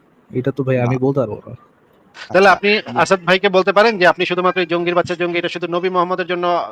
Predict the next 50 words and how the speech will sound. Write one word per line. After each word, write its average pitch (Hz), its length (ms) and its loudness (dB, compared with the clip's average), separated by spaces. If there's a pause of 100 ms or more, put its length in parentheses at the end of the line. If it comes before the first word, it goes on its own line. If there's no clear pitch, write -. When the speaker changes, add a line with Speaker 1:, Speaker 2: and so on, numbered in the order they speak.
(120)
Speaker 3:
মানে, 131 400 -8 (180)
রিজার্ভ 160 300 0
করে 135 120 2
Speaker 1:
রিজার্ভ 127 180 2
Speaker 3:
রাখেন। 123 140 -4
Speaker 1:
রাখেন। - 760 -16
Speaker 3:
এটা 143 380 2
অন্য 147 160 -6
কাউকে 143 440 -8 (320)
বলেন 180 240 0
না, 165 160 -6
বলাটা 151 320 0
ঠিক 143 200 -10
হবে 170 120 -4
না 175 60 -8
তাইলে। 175 320 -4 (480)
আহ, 151 400 0
Speaker 2:
না। 113 80 -6 (120)
Speaker 3:
মানে, 156 180 -8
ইয়াটা 156 320 0
বেশি 160 300 -6
ব্যবহার 170 300 -2
হইলে 185 280 -2
সেটা 147 260 -8
একটু 143 380 -12 (180)
দুর্বল 165 240 -2
হয়ে 139 120 -2
যায় 131 160 -10
শব্দটা।" 139 360 -10 (140)
Speaker 1:
উনি, 139 200 2
Speaker 3:
এই 143 60 4
শব্দ 147 140 0
Speaker 1:
উনি 143 80 4
Speaker 2:
হ্যাঁ, 143 120 4
Speaker 3:
use 135 80 2
করবেন 143 160 2
Speaker 1:
মনে 147 40 4
Speaker 3:
না। 147 60 2
Speaker 1:
কর-, 147 260 0
উনি 143 100 2
মনে 139 220 0
করতে 147 260 -2
পারে 123 220 0
যে, 120 100 0
for 120 180 0
example, 120 640 -2
আহ, 117 180 -4
ওনারা 123 240 2
যে 123 160 2
ধরনের, 123 260 2